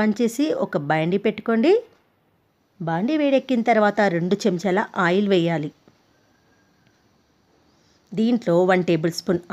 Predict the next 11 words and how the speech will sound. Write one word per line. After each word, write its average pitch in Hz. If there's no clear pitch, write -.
ఆవాలు, 185
హాఫ్ 277
టేబుల్ 175
స్పూన్ 330
జీలకర్ర, 190
మనం 330
కట్ 302
చేసి 302
పెట్టుకున్న 208
ఎండుమిర్చి, 185
కొన్ని 208